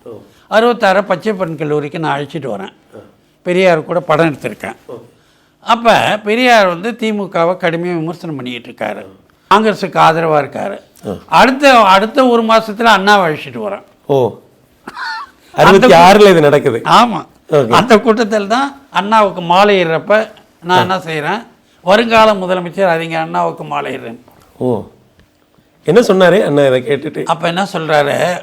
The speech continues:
Speaker 2: ஒரிசால அப்ப ஒரு சத்பதின்னு ஒரு
Speaker 1: ஆமா.
Speaker 2: அமைச்சர் இருந்தாங்க. ஒரிசாவில் வந்து இப்ப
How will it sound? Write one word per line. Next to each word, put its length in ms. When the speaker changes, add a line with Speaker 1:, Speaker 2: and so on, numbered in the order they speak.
Speaker 2:
ஒரிசால 460
அப்ப 280
ஒரு 300
சத்பதின்னு 540
ஒரு 180
Speaker 1:
ஆமா. 180
Speaker 2:
அமைச்சர் 400
இருந்தாங்க. 300
ஒரிசாவில் 680
வந்து 260
இப்ப 300